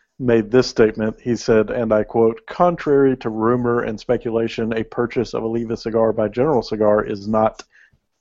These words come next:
imminent." Now, to me, that's a real, real fancy way of not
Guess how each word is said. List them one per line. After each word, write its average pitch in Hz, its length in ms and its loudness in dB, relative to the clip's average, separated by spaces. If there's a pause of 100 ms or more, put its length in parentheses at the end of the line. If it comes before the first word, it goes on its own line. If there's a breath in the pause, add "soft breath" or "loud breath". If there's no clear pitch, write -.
imminent." 120 720 0 (300)
Now, 127 340 -4 (160)
to 135 100 -8
me, 127 220 4
that's 117 280 2
a 113 80 0
real, 110 380 6
real 110 280 6
fancy 110 380 0
way 104 260 4
of 101 240 0
not 113 360 0